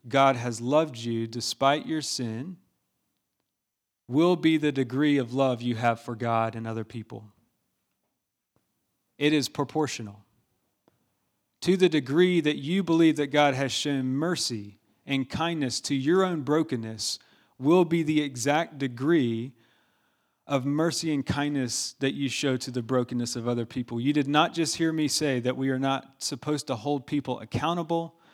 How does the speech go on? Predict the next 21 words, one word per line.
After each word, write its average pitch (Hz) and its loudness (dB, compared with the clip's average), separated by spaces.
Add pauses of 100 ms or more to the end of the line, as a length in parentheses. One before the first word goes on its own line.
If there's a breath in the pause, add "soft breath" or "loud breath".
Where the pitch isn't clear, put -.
(160 soft breath)
Forgiveness 151 0
does 123 -4
not 147 2
mean 147 -2
putting 147 -2
yourself 139 0
in 123 -8
harm's 131 -2
way, 156 0 (480 soft breath)
but 135 2
it 139 0
does 170 4
mean 123 0
that 123 -4
from 160 -2
the 139 2
heart, 123 0 (640)
whose 214 2
sin 135 -2
is 127 -4
bigger? 117 0